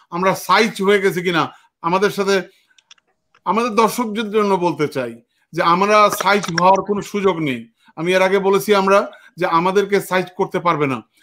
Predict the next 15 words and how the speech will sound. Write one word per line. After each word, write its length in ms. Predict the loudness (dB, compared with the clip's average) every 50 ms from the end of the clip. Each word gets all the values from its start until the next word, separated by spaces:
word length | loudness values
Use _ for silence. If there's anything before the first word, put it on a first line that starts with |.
| -20 -8 -2
আমরা 420 | 0 2 2 4 4 4 4 4 4
মুনিয়া 600 | 2 0 -2 -2 0 0 2 2 2 2 2 0
হত্যাকাণ্ডের 880 | 0 -2 -4 -4 -2 -4 -4 -2 -2 -2 -4 -2 -2 0 0 0 -2
বিচারে 520 | -4 -4 -6 -4 -2 0 0 2 2 2 0 0
আমরা 280 | -2 -2 0 0 0 0 0
আমাদের 340 | -2 -4 -4 -4 -4 -4 -6 -6 -10 _ _ _ _ _ _ _ _ _
খুব 260 | -6 -6 -6 -8 _ _
তীক্ষ্ণ 340 | -2 -2 -2 -2 -2 -2 0
দৃষ্টি 320 | 0 0 -2 -2 0 0 2
রাখছি, 560 | 2 0 -2 -4 -4 -2 -2 -2 -4 -6 -12 _ _ _ _ _ _
কি 180 | -2 0 0
হচ্ছে 440 | 2 4 2 2 2 0 0 2 2
আমরা 300 | 4 4 4 4 4 4 4 2 -2 -6 -12 -12 -12 -14 -14 -16 -14 -14 -12 -12 -12 -12 -12 -14 -16 -8 -4
অবজারভেশন 680 | -4 -4 -2 0 2 2 2 2 0 0 0 -2 -2
করছি 460 | -2 -2 -2 -2 -2 -2 -2 -2 -4